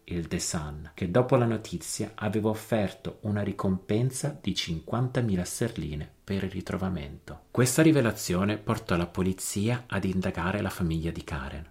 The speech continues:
ma senza nessun successo. Ma quello che scoprirono è che Craig, il compagno, aveva uno zio con un passato tumultuoso. Era infatti stato precedentemente arrestato per furto,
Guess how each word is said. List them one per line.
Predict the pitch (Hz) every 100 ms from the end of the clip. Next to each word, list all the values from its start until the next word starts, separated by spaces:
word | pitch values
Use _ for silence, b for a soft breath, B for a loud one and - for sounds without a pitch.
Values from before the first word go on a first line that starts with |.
| _
ma | - 92
senza | - 113 120
nessun | 110 - 101
successo. | 87 87 - 76 73 - 76 - _ -
Ma | 87 90
quello | 120 139
che | 147 123
scoprirono | - 101 - 85 80 87 90 -
è | - -
che | 82 -
Craig, | 95 95 78 76 -
il | - 85
compagno, | - 90 85 98 107 127 131 131 -
aveva | - 107 113 120
uno | 113 107
zio | 95 82 73 73 - -
con | 87
un | 85 82
passato | 87 - - 90 87 - - -
tumultuoso. | - 98 92 90 - 73 73 73 73 -
Era | 107 113
infatti | 113 151 170
stato | - 107 101 92
precedentemente | - 135 143 143 123 117 - 104 101 110 120 107
arrestato | - 92 90 - - 73 73 - - -
per | 71 73
furto, | - - 98 117 - - 123